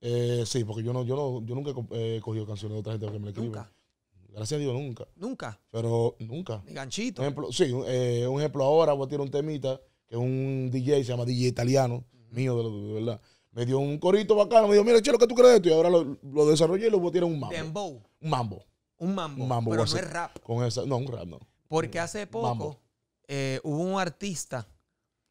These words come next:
Speaker 2: que
Speaker 1: Pero
Speaker 2: creo
Speaker 1: cuando te
Speaker 2: que
Speaker 1: digo,
Speaker 2: fue
Speaker 1: nunca he cogido nada, porque, por ejemplo, hay tigres que vienen con ideas y tú dices, "Ay, está bacano eso." Pero hay gente que te vienen con una
Speaker 2: Una canción completa.
Speaker 1: ¿Entiendes?
Speaker 2: Creo
Speaker 1: Entonces,
Speaker 2: que
Speaker 1: eso
Speaker 2: fue
Speaker 1: nunca
Speaker 2: Ken
Speaker 1: está bueno.
Speaker 2: Y, la leyenda Ken Y, en estos días me estaba comentando en un podcast,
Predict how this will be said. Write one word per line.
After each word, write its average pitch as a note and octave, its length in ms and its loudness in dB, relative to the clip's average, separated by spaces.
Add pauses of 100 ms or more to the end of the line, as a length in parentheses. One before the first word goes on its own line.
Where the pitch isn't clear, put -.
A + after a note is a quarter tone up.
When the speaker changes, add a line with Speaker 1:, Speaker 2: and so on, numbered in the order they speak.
(320)
Speaker 2:
que C3+ 100 -6
Speaker 1:
Pero C#3 60 0
Speaker 2:
creo C#3+ 100 2
Speaker 1:
cuando D3 160 4
te D#3+ 60 4
Speaker 2:
que D#3+ 60 6
Speaker 1:
digo, G3+ 140 12
Speaker 2:
fue G#3 100 10
Speaker 1:
nunca G#3+ 160 4
he - 40 2
cogido G#3+ 220 10
nada, F3 220 6
porque, E3+ 180 0
por F#3 60 6
ejemplo, F3 220 6
hay F3+ 80 8
tigres F3+ 240 6
que F3+ 80 4
vienen F3+ 340 4
con E3+ 200 2
ideas F#3 420 8
y C3+ 120 -6
tú D#3 180 4
dices, E3 180 8
"Ay, C#4 100 10
está A#3 120 4
bacano C4 340 6
eso." C3 180 -2 (320)
Pero C#3+ 120 -2
hay C3+ 40 4
gente F3 140 6
que F#3+ 60 6
te F3+ 80 4
vienen G#3+ 180 2
con E3+ 140 4
una G#3+ 140 6 (880)
Speaker 2:
Una B2 160 -14
canción D3 260 -8
completa. B2 560 -10 (1000)
Speaker 1:
¿Entiendes? A#2+ 360 -4
Speaker 2:
Creo G#2+ 120 -6
Speaker 1:
Entonces, A2 60 -2
Speaker 2:
que A#2 60 2
Speaker 1:
eso A2 120 -2
Speaker 2:
fue G#2+ 100 -2
Speaker 1:
nunca A2+ 200 -8
Speaker 2:
Ken - 220 -6
Speaker 1:
está G3+ 120 -8
bueno. E3+ 320 -4
Speaker 2:
Y, C#3+ 80 -16 (120)
la B2+ 140 -8
leyenda C#3+ 380 -4
Ken F3+ 240 -6
Y, F3+ 220 -2
en C#3 80 -8
estos D#3+ 200 -8
días E3+ 140 -6
me E3 60 -6
estaba E3 260 -6
comentando E3 520 -8
en D#3+ 60 -8
un D#3 100 -8
podcast, - 680 -10